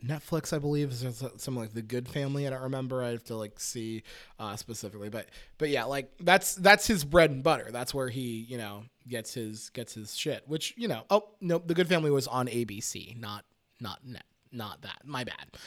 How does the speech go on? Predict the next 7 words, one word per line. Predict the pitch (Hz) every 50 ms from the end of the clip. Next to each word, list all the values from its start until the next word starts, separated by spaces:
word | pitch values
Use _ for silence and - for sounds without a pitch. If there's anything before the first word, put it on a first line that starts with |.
| - - - - - -
Um, | - 254 269 143 170 190 226 202 - 247 214 160 - - - - - - -
but | 165 196 262 180
yeah, | 170 147 117 110 107 - - _ -
I, | 196
I, | 202 190 220 247 262 226 233
I, | 220 214 - -
I, | 226 240